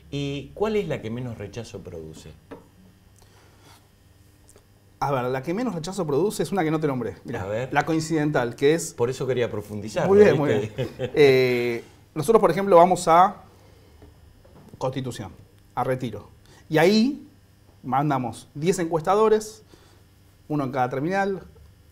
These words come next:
Speaker 2: donde sea, a encuestar a la gente que viene. Entonces ahí tomamos casos de Capital Federal, de Provincia de Buenos Aires, turistas, lo que pasen por ahí. Esa es la que menos rechazo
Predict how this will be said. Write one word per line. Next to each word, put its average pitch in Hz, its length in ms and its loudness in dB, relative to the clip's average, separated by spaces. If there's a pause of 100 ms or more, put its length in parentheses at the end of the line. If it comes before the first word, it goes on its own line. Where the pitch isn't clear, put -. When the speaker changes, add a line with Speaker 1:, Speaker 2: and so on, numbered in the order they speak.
(120)
Speaker 2:
donde 120 220 -6
sea, 196 380 -2 (600)
a 135 80 -8
encuestar 147 380 0
a 160 40 6
la 147 100 4
gente 165 340 -6
que 135 100 -2
viene. 156 500 -2 (260)
Entonces 127 300 -12
ahí 143 160 -4
tomamos 143 360 -4
casos - 440 -8 (100)
de 208 120 0
Capital 120 320 -4
Federal, 123 580 -4 (300)
de 156 140 2
Provincia 123 320 -4
de 120 60 -12
Buenos 117 200 -8
Aires, 127 540 -2 (320)
turistas, 151 720 -2
lo 131 120 -6
que 131 120 -8
pasen 135 340 -2
por 107 120 -10
ahí. 98 140 -12 (840)
Esa 220 260 4
es 175 140 0
la 160 100 0
que 160 80 -2
menos 175 360 -2
rechazo 131 1300 -2